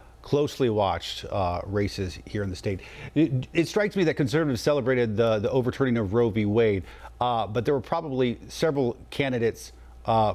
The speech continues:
maybe like Mister Budd or other ones across the country, who also at the same time, uh, their road to victory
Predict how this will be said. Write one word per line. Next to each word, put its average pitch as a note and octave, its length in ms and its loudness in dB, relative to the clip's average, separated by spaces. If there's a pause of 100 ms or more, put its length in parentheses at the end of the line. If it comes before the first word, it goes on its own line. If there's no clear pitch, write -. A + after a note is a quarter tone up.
(140)
maybe B2 280 2
like A#2+ 200 0 (180)
Mister A2 400 0
Budd A#2+ 300 2
or B2 280 2
other B2 200 2
ones A2+ 180 2
across A2 340 0
the G#2+ 120 0
country, A2 340 0 (400)
who D3+ 220 2
also D3+ 460 2
at B2 120 -2
the C3+ 100 0
same C#3 300 0
time, A#2 460 0 (340)
uh, A#2+ 380 2 (320)
their D3 400 4
road C#3 300 4
to A#2+ 60 -2
victory A#2 540 0